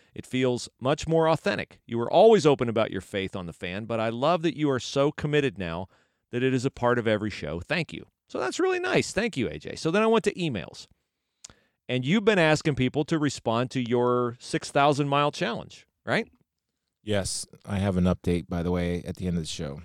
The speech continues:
Speaker 1: Very good. Uh, Adam says, "I heard Chris's challenge for people to commit to a healthier life, and I wanted to echo his sentiment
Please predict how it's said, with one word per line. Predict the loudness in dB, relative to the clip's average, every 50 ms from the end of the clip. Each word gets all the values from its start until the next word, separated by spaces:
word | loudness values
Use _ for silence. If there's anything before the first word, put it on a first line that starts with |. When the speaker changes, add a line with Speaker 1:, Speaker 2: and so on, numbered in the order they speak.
| -10
Speaker 1:
Very | -6 -6 -4 -2
good. | -2 -2 -4 -4 -8 -14 _ _
Uh, | -2 0 0 0 -2 -4 _ _
Adam | -2 0 2 4 4 4 4 4 0 -4 -6 -10 _ _ _ _ _ _ _ _ _ _ _ _ _ _ _ _ _
says, | -12 -2 2 4 4 6 6 6 4 2 -2 -6 -10 _
"I | 0 2 4 6
heard | 6 6 4 4
Chris's | 4 4 4 4 2 -2
challenge | 0 2 2 4 4 4 2 2
for | -2 -4
people | -4 -2 -2 -2
to | -2
commit | -2 -2 -2 -2 -2 0
to | 0 2
a | 4
healthier | 4 2 2 2 0 -2 0
life, | 0 0 0 0 -2 -2
and | -2
I | -2
wanted | 0 0 0 0 -2
to | -2 -2 -2
echo | -2 2 2 2 4
his | 4 2 0
sentiment | 0 -2 -2 -2 -4 -6 -10